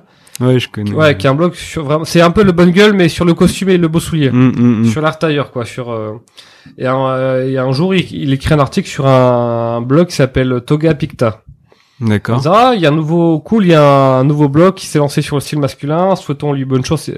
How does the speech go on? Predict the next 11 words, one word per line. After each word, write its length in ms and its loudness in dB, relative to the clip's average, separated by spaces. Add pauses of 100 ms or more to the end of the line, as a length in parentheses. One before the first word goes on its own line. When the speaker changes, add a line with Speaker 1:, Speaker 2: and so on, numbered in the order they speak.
(120)
Speaker 2:
et 100 -10
tout. 240 -2 (600)
Donc 120 -2
moi 160 4
j'arrive, 400 4
je 80 4
clique 200 0
sur 140 2
le, 560 4
ce 160 -2
blog 440 0